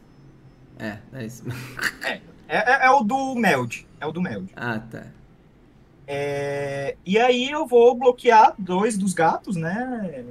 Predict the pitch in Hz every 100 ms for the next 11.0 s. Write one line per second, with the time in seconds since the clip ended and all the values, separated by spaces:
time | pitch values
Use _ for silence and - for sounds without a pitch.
0 | 120 _ 104 123 - 143 147 147 156 -
1 | - 147 147 143 139 147 156 165 - _
2 | _ _ - - - - 160 165 156 143
3 | 139 - - 180 175 165 - 170 165 156
4 | 156 - 151 151 147 147 147 156 185 -
5 | - 285 285 _ - 185 160 165 - 147
6 | 170 175 170 160 156 156 151 - - 147
7 | 143 151 151 - - 151 147 143 139 139
8 | 147 - 143 147 160 - 202 240 269 302
9 | 302 320 _ _ _ _ _ - 160 147
10 | 147 151 143 156 - 190 185 233 330